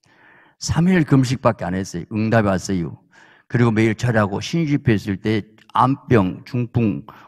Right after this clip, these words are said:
응? 소아마비 환자 길어난 것까지 사진 찍기도 하고 막, 야,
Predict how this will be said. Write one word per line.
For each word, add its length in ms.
응? 120
소아마비 560
환자 320
길어난 460
것까지 280
사진 180
찍기도 400
하고 100
막, 160
야, 480